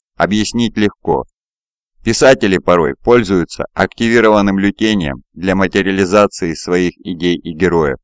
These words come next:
Возможно, защита на контейнерах не так уж абсолютна, как об этом пишут. Возможно, какие-то неизмеримо малые мощности психогенного излучения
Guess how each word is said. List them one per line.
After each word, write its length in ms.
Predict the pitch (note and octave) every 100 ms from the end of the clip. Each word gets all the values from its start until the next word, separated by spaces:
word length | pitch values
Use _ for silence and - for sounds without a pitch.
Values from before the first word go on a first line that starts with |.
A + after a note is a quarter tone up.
| _ _ _ _ _ -
Возможно, 640 | D#2+ A2+ C3 D#3 C#3+ B2+
защита 460 | A#2 A#2+ C3+ B2 A2+
на 120 | G#2+
контейнерах 680 | A2+ A2+ B2 A#2+ F#2 C#2+ - _
не 160 | F2 G#2
так 320 | - B2 -
уж 160 | G2+ G#2+
абсолютна, 640 | G2 - G#2 F#2 D2+ C#2 A#1+ -
как 180 | F#2+
об 120 | F#2 F#2
этом 280 | F2 F#2
пишут. 360 | - E2+ - - _ _ _ _ _
Возможно, 640 | - G#2 B2+ D#3+ D#3 B2+ B2
какие-то 640 | A#2+ - C3 G#2+ - B1 _
неизмеримо 760 | F#2 G#2 A#2+ G#2+ B2 A#2+ A#2 A#2
малые 400 | A#2 A2+ G#2+ G#2
мощности 760 | A2 A2+ - D2+ C2+ - C2 -
психогенного 800 | - - G2+ A2 G#2 A2+ G#2 G2
излучения 920 | F#2+ G2+ F#2 G#2 - A2 G2+ C#2+ B1